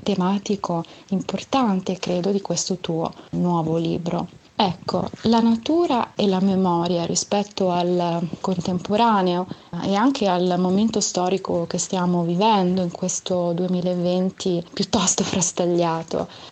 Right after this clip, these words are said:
Ecco, come pensi che possano essere una interpretazione, una lettura oppure un'ancora, no?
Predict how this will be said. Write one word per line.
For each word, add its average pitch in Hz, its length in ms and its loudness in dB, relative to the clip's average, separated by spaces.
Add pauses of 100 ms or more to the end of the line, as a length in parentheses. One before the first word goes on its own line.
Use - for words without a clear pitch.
(120)
Ecco, 190 520 -2 (100)
come 247 800 2
pensi 262 420 4
che 175 120 -2
possano 233 500 2
essere 185 680 2 (280)
una 185 240 0
interpretazione, 185 1080 2
una 170 300 0
lettura 208 480 0
oppure 180 480 0 (300)
un'ancora, 185 800 2
no? 277 300 2